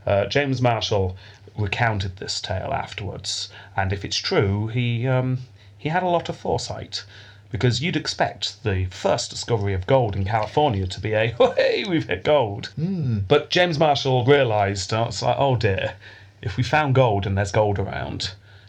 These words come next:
Speaker 1: then we might as well tear this mill down." 'Cause sure enough, anyone who worked there soon
Speaker 2: Yeah.
Speaker 1: was running off to the hills to make their fortune.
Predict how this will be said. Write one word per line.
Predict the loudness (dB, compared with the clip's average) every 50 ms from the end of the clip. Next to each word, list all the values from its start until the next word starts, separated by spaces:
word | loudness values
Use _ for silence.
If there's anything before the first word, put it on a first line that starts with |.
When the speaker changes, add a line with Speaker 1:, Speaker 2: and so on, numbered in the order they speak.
| -8 -2
Speaker 1:
then | -2 0 0 0
we | 0 2
might | 2 2 2 2
as | 0 -2
well | -2 -4 -4 -6
tear | -4 -2 -2 -2 -2
this | -4 -6 -6 -6
mill | -6 -6 -8 -8
down." | -8 -8 -8 -8 -8 -10 -10 -12 -16 -14 -10
'Cause | -6 -2
sure | 0 2 2 2
enough, | 2 0 -2 -2 0
anyone | 0 0 0 0 0 0 0
who | -2 -4 -4
worked | -4 -4 -6 -6 -6 -8 -10 -10 -8
there | -8 -8 -8 -8 -10 -10 -14 -18 -20 -18 -14
soon | -8 -4 -4 -4 -2
Speaker 2:
Yeah. | -2 -2
Speaker 1:
was | 0 0 0
running | 0 -2 -2 -2 -4
off | -6 -10 -10 -10
to | -8
the | -6 -2
hills | 0 0 0 0 -2 -4 -6
to | -8 -10
make | -10 -10
their | -10 -12 -12
fortune. | -12 -12 -10 -10 -8 -8 -8 -8 -10 -12